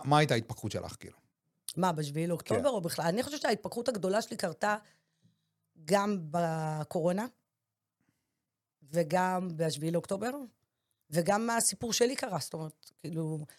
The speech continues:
Speaker 2: מכיר את אלה שיש להם סיפורים שאלוהים נגלה עליהם, יש להם איזה הערה וזה,
Speaker 1: כן.
Speaker 2: מכיר את אלה?
Speaker 1: כן.
Speaker 2: סבבה, אז, אז לי קרה כזה דבר.
Speaker 1: וואלה.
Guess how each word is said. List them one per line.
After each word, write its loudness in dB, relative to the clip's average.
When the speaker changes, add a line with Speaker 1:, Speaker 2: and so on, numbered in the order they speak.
Speaker 2:
מכיר -2
את -2
אלה -2
שיש -2
להם 0
סיפורים -4
שאלוהים 0
נגלה 0
עליהם, 0
יש -4
להם 2
איזה 0
הערה 0
וזה, -4
Speaker 1:
כן. 6
Speaker 2:
מכיר -2
את -4
אלה? 0
Speaker 1:
כן. 4
Speaker 2:
סבבה, -8
אז, -18
אז -20
לי -6
קרה -2
כזה -4
דבר. -8
Speaker 1:
וואלה. -2